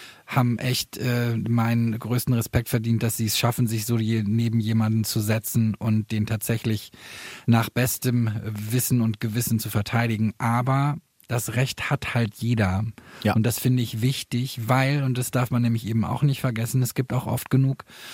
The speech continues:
Speaker 1: Menschen, die halt vielleicht doch zu Unrecht angeklagt
Speaker 2: Mhm.
Speaker 1: werden. Er jetzt nicht, aber das ist halt, dafür sind solche Verhandlungen
Speaker 2: Klar.
Speaker 1: da. Und das Zweite ist halt auch generell mit der Todesstrafe. Ich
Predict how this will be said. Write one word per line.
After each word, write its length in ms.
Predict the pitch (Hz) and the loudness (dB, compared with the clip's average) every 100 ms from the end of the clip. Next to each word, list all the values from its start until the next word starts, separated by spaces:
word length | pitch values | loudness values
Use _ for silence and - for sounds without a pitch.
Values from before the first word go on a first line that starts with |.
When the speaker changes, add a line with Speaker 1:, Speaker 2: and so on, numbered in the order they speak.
| - - | -16 0
Speaker 1:
Menschen, 380 | 123 135 - 143 | 2 2 0 0
die 160 | 135 | 2
halt 180 | 131 147 | 2 2
vielleicht 340 | - 139 139 - | 2 0 0 2
doch 360 | 147 156 - - - | 2 2 -4 -18 -10
zu 160 | 117 | -4
Unrecht 400 | 120 139 117 - | 0 2 0 0
angeklagt 400 | 98 107 107 110 | 0 0 2 4
Speaker 2:
Mhm. 40 | 113 | 4
Speaker 1:
werden. 240 | 98 113 | 4 2
Er 200 | 113 120 | 2 0
jetzt 260 | 120 104 117 | 0 0 2
nicht, 300 | 135 131 - | 2 2 -2
aber 260 | 107 104 - - - _ - | 0 0 -4 -16 -20 _ -4
das 300 | 117 - - _ - | -2 -2 -8 _ -4
ist 200 | 120 120 | -2 2
halt, 240 | 135 113 | 2 2
dafür 220 | 123 - | -2 0
sind 160 | 131 127 | 0 0
solche 240 | 123 - | 0 -2
Verhandlungen 520 | 120 120 120 143 120 113 | 0 2 2 4 2 0
Speaker 2:
Klar. 300 | 113 101 98 110 - | 0 -2 -4 -10 -4
Speaker 1:
da. 60 | |
Und 300 | 117 113 107 - - - - _ | 0 0 -2 -12 -20 -20 -20 _
das 540 | 85 - - 120 117 - _ - | -16 -14 -10 -4 -4 -4 _ -8
Zweite 400 | - 123 139 147 | 0 2 2 0
ist 200 | 139 143 | 0 0
halt 200 | 131 - | -2 -2
auch 300 | 123 127 - | -2 -2 -4
generell 600 | 123 120 117 113 120 120 | -2 0 0 0 0 2
mit 160 | 120 110 | 0 -2
der 100 | 110 | -4
Todesstrafe. 840 | - 131 139 - 127 123 123 123 | 0 0 0 -4 0 0 0 -4
Ich 300 | - 123 - | -2 -4 -6